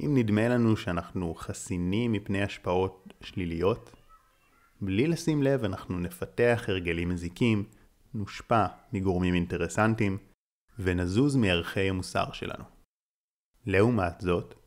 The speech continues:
כאשר אנחנו ענבים ומכירים בחולשותינו, דווקא מתוך המקום הכביכול נמוך הזה, אנחנו מקבלים עוצמה אדירה. דווקא זה מה שמאפשר לנו חופש בחירה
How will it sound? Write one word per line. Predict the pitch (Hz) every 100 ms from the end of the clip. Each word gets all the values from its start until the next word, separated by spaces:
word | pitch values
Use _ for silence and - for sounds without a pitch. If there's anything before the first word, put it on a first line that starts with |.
| _ _ _ _
כאשר | - - - 131
אנחנו | 135 110 110 92 -
ענבים | 95 90 87 104 104 87 - _ _ _ _ _
ומכירים | 95 85 82 98 90 127
בחולשותינו, | 139 - 104 - 90 95 90 80 - _ _ _ _ -
דווקא | 120 170 -
מתוך | 165 143 156 -
המקום | 135 - 135 123
הכביכול | 110 110 104 107 104 - 131 165
נמוך | 165 139 156 160 -
הזה, | 98 87 82 82 - _ _ _ - -
אנחנו | 95 - 90
מקבלים | 82 90 90 101
עוצמה | 95 - - 85 90
אדירה. | 95 90 80 - _ _ _ _ _
דווקא | 104 131 -
זה | 107 98
מה | 90
שמאפשר | 90 92 85 - - 104
לנו | 92 85 85 - _ _ _ _ _
חופש | - - 113 - 113 -
בחירה | - - 90 80